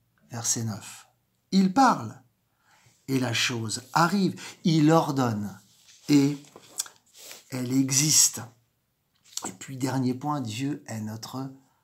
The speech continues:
sauveur. Les versets, euh, dix-huit et dix-neuf.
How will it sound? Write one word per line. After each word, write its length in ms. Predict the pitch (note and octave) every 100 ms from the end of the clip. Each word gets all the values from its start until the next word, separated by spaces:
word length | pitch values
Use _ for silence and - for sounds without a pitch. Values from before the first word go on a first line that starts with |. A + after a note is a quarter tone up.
| _ -
sauveur. 920 | - - A#3 G3+ B3+ F#3 - - - _
Les 160 | C3+ C3+
versets, 560 | D3 - - F#3 D#3 - - - - -
euh, 160 | D#3 C3+
dix-huit 680 | D#3+ F3+ F#3 A#3+ F#3+ - A#2+ - - - _ -
et 160 | D#3+ D#3
dix-neuf. 760 | C#3 G3+ F#3 A#3 A3+ F#3+ -